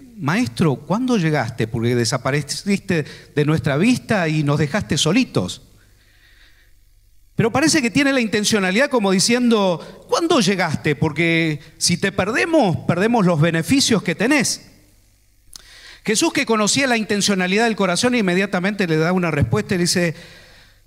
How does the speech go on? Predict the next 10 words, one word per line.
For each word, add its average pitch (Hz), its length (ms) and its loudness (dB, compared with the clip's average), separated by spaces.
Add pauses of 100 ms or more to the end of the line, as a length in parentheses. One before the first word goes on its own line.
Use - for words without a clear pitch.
(400)
"Jesús, 180 680 0
de 180 140 0
cierto, 277 440 2
de 202 80 2
cierto 240 300 0
les 190 160 4
digo 254 640 2 (140)
que 180 140 0
me 269 200 4
buscáis 240 720 0